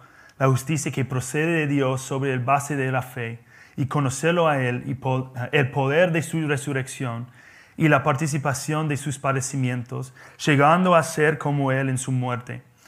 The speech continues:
a fin de llegar a la, a la resurrección de entre los muertos." Me acuerdo leyendo eso y me sentí como, bueno,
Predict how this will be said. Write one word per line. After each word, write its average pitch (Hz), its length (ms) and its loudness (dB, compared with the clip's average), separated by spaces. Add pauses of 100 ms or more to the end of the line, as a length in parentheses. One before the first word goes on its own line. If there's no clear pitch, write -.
a 139 120 2
fin 165 360 0
de 156 80 0
llegar 139 300 -2
a 135 100 0
la, 131 280 -2
a 139 100 -2
la 131 80 2
resurrección 131 800 -4
de 123 80 -4
entre 127 200 -6
los 120 180 -8
muertos." 123 460 -8 (2250)
Me 123 80 -4
acuerdo 135 260 -4
leyendo 123 400 -4
eso 123 360 -10
y 120 80 -12
me 110 120 -10
sentí 113 320 -12
como, 98 220 -14
bueno, 101 380 -18